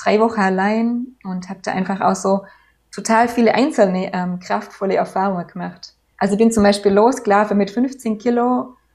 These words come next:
und hab gespürt, boah, das, äh, das geht nicht und das erschlägt mich und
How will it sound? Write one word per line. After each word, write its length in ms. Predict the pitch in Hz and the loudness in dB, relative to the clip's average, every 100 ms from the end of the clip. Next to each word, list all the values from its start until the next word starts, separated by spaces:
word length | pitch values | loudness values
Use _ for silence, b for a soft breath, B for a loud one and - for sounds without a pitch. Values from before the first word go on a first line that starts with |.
| - | -8
und 200 | 202 208 | -4 -2
hab 180 | 202 | -4
gespürt, 560 | 202 - - 226 208 208 | -6 -12 -4 0 0 -2
boah, 320 | 190 - 185 - _ _ _ _ | -8 -6 -8 -16 _ _ _ _
das, 200 | 196 185 | -12 -8
äh, 180 | - 190 180 | -4 -4 -4
das 180 | 190 - | -12 -2
geht 260 | 220 262 233 | 0 2 2
nicht 260 | 220 220 | 2 0
und 200 | 190 180 | -6 -6
das 160 | 190 - | -8 -8
erschlägt 500 | 185 - 202 220 - | -8 -2 2 2 2
mich 220 | 208 208 | 0 0
und 220 | 190 185 | -2 -6